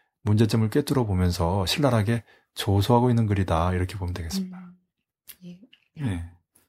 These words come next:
Speaker 2: 국방부에서 무인기 사건이 북소행이다라는 발표에 대해서 북의 강도 높은 공세가 이어지고 있는데요. 북 국방위원회 검열단은 십일 일 대변인 담화를 통해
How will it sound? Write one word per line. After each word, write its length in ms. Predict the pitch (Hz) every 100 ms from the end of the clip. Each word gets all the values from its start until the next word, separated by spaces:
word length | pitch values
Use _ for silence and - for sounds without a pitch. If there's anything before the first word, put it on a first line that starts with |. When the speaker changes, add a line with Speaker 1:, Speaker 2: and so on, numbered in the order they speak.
| _ _ _ -
Speaker 2:
국방부에서 600 | - 214 214 208 208 185
무인기 440 | 156 170 208 214
사건이 680 | 208 202 - 185 175 175 175 -
북소행이다라는 880 | 170 - 226 240 226 202 185 175 180
발표에 500 | 180 170 - 202 190
대해서 300 | 175 175 170
북의 260 | - 180
강도 360 | 180 160 160 185
높은 280 | 190 - 180
공세가 560 | 165 160 175 175 170 - _
이어지고 340 | - 170 165 170
있는데요. 560 | 160 160 170 175 180 196 _ - _ _ _
북 240 | - 190
국방위원회 600 | - 170 - 214 214 196 190
검열단은 720 | 165 165 170 160 170 190 170
십일 300 | - 226 233
일 120 | 214
대변인 460 | - 165 185 190 180
담화를 320 | 175 170 165
통해 380 | - 170 175